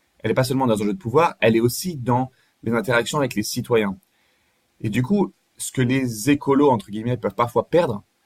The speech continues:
c'est la nécessité de continuer à faire société autour de l'enjeu écologique.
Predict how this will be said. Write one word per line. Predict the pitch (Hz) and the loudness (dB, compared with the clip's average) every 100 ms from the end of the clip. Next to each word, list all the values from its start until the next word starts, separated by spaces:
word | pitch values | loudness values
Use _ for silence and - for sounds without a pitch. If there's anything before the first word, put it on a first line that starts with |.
| _ _ _ _ - | _ _ _ _ -16
c'est | - - - - 147 143 | -12 -10 -4 2 4 2
la | - 117 120 | 2 2 4
nécessité | 139 143 160 131 151 127 160 165 | 2 0 -4 -4 -6 0 0 2
de | 131 110 | 0 -4
continuer | 101 - 156 - 151 143 | -4 -4 -4 -2 0 0
à | 110 | 0
faire | - 151 | 0 -2
société | - 131 131 123 156 156 | -2 -4 -2 -2 -2 -2
autour | 113 - 135 | -4 -4 -2
de | 120 | -2
l'enjeu | 117 117 | -2 -4
écologique. | 110 104 101 95 _ | -6 -6 -6 -8 _